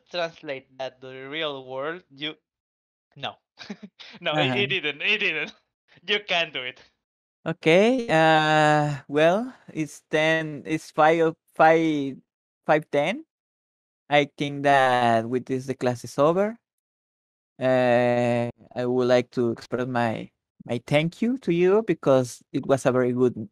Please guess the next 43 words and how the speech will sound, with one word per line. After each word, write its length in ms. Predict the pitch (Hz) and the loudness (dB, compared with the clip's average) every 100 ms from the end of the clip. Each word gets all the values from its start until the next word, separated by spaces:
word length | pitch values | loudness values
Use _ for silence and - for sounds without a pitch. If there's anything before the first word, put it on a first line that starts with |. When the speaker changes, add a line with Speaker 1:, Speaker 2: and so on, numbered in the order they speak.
| _ 131 | _ -6
Speaker 2:
good 160 | 139 | -4
one. 260 | 143 170 208 _ _ _ _ _ | -2 -4 -6 _ _ _ _ _
Ya 180 | 139 135 | 4 4
con 180 | - 139 | 4 -2
esto 200 | 135 147 | -2 -2
ya 100 | 135 | -2
son 120 | - | -2
las 120 | 135 - | -6 -6
cinco 340 | 127 123 117 | -10 -6 -4
diez, 340 | 143 175 180 | 2 4 2
la 140 | 180 147 | 0 -2
clase 300 | 135 123 127 | -4 -4 -6
ya 120 | 123 | -6
se 140 | - | -6
termina. 460 | - 120 170 196 202 | -8 -6 -4 -2 -2
Me 160 | 165 135 | -2 -4
gustaría 340 | 127 135 127 | -6 -2 -2
agradecerles, 720 | 127 127 123 - 127 123 120 | 0 -2 -4 -6 -6 -6 -8
este, 480 | _ _ _ - - | _ _ _ -14 -12
expresarles 520 | - - 120 131 127 | -12 -10 -4 -2 -2
mi 60 | 123 | -4
gratitud 400 | 123 123 120 151 | -4 -4 -4 -6
porque 360 | - - 123 120 | -6 -6 -6 -4
con 220 | 120 127 | -6 -6
esto 180 | 120 127 | -8 -6
la 100 | 123 | -4
clase 260 | 123 120 | -4 -6
fue 140 | 123 127 | -10 -6
una, 140 | 123 | -6
una 260 | 117 131 131 | -6 -8 -8
muy 120 | 127 | -6
buena 220 | 120 110 | -6 -6
clase. 460 | - 143 165 - 294 _ _ _ _ _ _ _ _ - | -4 -2 -2 -4 -12 _ _ _ _ _ _ _ _ 4
Was 400 | 165 170 185 240 | 8 8 6 4
a 280 | 202 190 175 | 6 6 6
very 260 | 208 226 220 | 6 4 4
good 220 | 226 226 | 2 0
class 460 | 226 226 226 220 208 | 4 6 6 2 -4
with 200 | 190 170 | -2 2
a 100 | 160 | 2
lot 220 | 170 190 | 2 0
of 200 | 190 180 | -4 -2
talking. 500 | 170 170 - 226 | 0 0 -2 -12